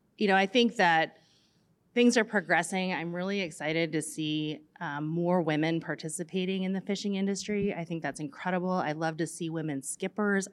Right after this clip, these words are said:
all female boats. We can do it. Um, it's, you know, just finding our way. But I will say that my experience in service is, on the board is that sometimes I do feel like I have been treated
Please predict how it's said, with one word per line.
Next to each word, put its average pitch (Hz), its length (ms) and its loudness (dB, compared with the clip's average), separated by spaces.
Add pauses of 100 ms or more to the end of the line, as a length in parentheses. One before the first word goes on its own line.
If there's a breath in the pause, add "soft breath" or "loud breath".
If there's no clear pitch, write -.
(140)
all 165 240 2
female 165 500 -6 (100)
boats. 190 500 2 (720 loud breath)
We 170 240 0
can 226 180 4
do 202 200 4
it. 294 260 2 (640 loud breath)
Um, 165 580 2 (280)
it's, - 520 -4
you 170 360 -8
know, 151 120 -2
just 151 220 -4
finding 180 380 2
our 165 240 0
way. 151 480 2
But 175 120 4
I 170 120 6
will 208 240 6
say 156 500 2
that 151 380 4
my 170 140 2
experience 175 800 -2 (140)
in 165 180 -4
service 180 440 0
is, 160 120 -8 (200)
on 160 160 0
the 151 60 0
board 190 480 6
is 160 180 0
that 151 260 2
sometimes 202 800 2
I 151 100 -2
do 165 180 -2
feel 170 280 -2
like 151 260 0
I 147 120 0
have 151 220 -4
been 156 140 -2
treated 156 680 -2